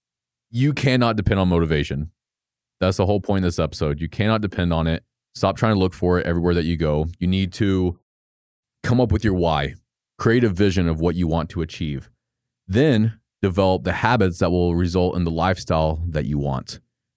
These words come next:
Then build discipline. You know, the way that you create that lifestyle is with discipline. And then surround yourself with people that are going to hold you accountable and that are going to continue to push you forward. And that is more powerful than motivation will ever be.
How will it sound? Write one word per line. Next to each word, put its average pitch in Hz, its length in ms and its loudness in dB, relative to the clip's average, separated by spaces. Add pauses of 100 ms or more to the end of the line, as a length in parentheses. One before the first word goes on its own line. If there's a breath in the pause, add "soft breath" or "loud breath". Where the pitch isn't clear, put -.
(320)
Then 120 600 2 (540)
build 92 240 0
discipline. 82 580 -2 (340)
You 95 100 0
know, 90 100 2
the 92 80 2
way 104 140 4
that 110 60 4
you 104 120 2
create 101 240 0
that 92 140 0
lifestyle 85 560 0
is 85 180 -2
with 85 200 -2
discipline. 71 600 -6 (720)
And 92 140 2
then 107 300 2
surround 101 320 0
yourself 98 360 0
with 90 120 -2
people 85 540 0 (120)
that 87 140 -2
are 85 80 0
going 82 180 -2
to 80 60 -4
hold 85 220 -2
you 85 80 0
accountable 78 600 -4 (140)
and 82 120 -4
that 78 80 0
are 78 100 -2
going 78 220 -2
to 78 160 -6 (360)
continue 87 340 -2
to 80 80 -2
push - 260 -4
you 76 80 -4
forward. 67 480 -6 (720)
And 92 200 0
that 104 280 2 (120)
is 92 120 0
more 90 180 2
powerful 85 480 0
than 80 120 -2
motivation 78 640 -2
will 78 260 0
ever 71 220 -4
be. 62 320 -10